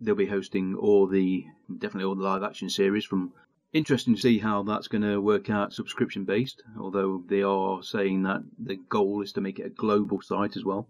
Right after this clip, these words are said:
Probably one of the benefits of the fact that Stargate has, uh, done its time in syndication around the world.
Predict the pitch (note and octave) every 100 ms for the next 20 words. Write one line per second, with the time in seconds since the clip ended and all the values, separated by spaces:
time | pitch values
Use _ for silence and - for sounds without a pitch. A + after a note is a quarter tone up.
0 | _ _ _ - C3+ A2+ G#2+ G#2 G2 G2+
1 | G2+ A2 G2+ G2 - G#2+ G#2 G2 - -
2 | A2+ G2 G2 G2 F#2+ G#2 F#2 F#2 G2 F#2+
3 | F#2+ F#2+ - _ _ _ - A#2+ G#2 -
4 | G#2+ G2+ G2+ F#2+ - G2 G2 G#2 G2 G2+
5 | G2+ G2 F#2+ G2 G2 G2